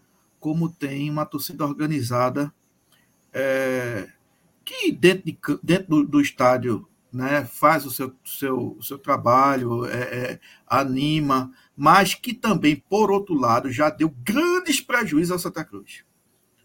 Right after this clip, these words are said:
né? A torcida do Santa Cruz hoje, né, é, pra, por exemplo, Santa,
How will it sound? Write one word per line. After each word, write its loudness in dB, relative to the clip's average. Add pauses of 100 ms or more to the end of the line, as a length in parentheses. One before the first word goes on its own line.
(380)
né? -6
A 0
torcida -6
do -6
Santa -2
Cruz 0
hoje, 0 (440)
né, -2 (500)
é, 2
pra, 6
por -2
exemplo, -2
Santa, -4